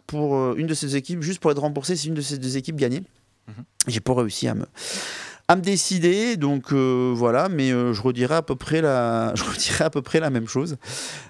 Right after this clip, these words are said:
Speaker 1: euh, que ce que je vous ai dit, parce que, euh, l'Allemagne, ça va être compliqué à battre, euh, Croatie-Espagne, bah, écoutez, il y a un... faudra voir ce qui se passe, il y a un Espagne-Croatie, dernier match de poule,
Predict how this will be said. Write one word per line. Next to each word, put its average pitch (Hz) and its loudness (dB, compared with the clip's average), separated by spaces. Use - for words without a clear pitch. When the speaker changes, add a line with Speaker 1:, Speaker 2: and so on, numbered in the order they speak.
Speaker 1:
euh, 117 2
que - -4
ce - -6
que 151 0
je 151 -4
vous 147 0
ai 117 4
dit, 110 -2
parce - 0
que, - -4
euh, 117 0
l'Allemagne, 117 0
ça 120 -2
va 110 -2
être 110 -8
compliqué 139 -2
à 113 2
battre, 113 0
euh, 107 2
Croatie-Espagne, 131 -2
bah, 113 0
écoutez, 117 -4
il 123 -2
y 113 -2
a 101 0
un... 113 -6
faudra 120 2
voir 123 0
ce - -8
qui 131 -4
se - -8
passe, 147 4
il 120 -2
y 113 2
a 104 2
un 104 0
Espagne-Croatie, 151 0
dernier 147 2
match 139 0
de 131 0
poule, 139 -6